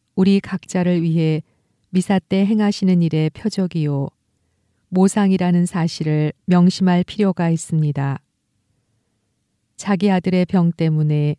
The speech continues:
근심 걱정에 쌓여 있는 저 왕실 관리의 괴로움은 우리 모두의 괴로움을 대변하는 것이라 하겠습니다. 여기 모인 우리 중에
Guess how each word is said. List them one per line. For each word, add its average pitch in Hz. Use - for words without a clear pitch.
근심 202
걱정에 175
쌓여 185
있는 160
저 175
왕실 185
관리의 170
괴로움은 151
우리 202
모두의 190
괴로움을 160
대변하는 180
것이라 165
하겠습니다. 160
여기 190
모인 190
우리 180
중에 151